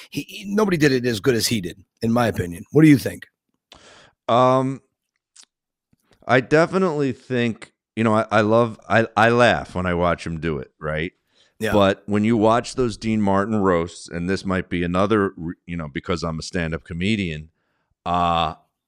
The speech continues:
Speaker 2: I see that it's a, it's a different style and a different genre than what you see now.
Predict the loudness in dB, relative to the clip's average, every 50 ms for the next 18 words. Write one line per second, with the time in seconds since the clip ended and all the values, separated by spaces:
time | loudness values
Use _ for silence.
0 | _ _ _ _ -6 -2 0 0 0 -2 -4 -6 -8 -4 -2 -2 -2 -2 -2 -2
1 | -2 -2 -2 -2 -4 -6 -6 -6 -6 -6 -6 -10 _ _ _ _ _ _ _ _
2 | _ _ _ _ _ _ _ _ _ _ _ -4 -4 -4 -2 -4 -6 -2 0 -2
3 | -2 0 0 -2 -2 -2 -2 -4 -10 _ _ _ _ _ -18 -14 -14 -14 -6 _
4 | 2 2 4 4 2 2 0 0 0 -2 -2 -4 -4 -4 -6 -4 -2 -2 -2 -2
5 | -2 -4 -4 -6 -6 -8 -6 -2 0 2 4 4 2 2 0 0 -2 -2 -2 -2
6 | -4 -2 -2 -4 -4 -4 -4 -6 -6 -6 -6 -6 -4 -4 -2 -2 -2 -2 -4 -4
7 | -6 -6 -8 -8 -10 -12 -16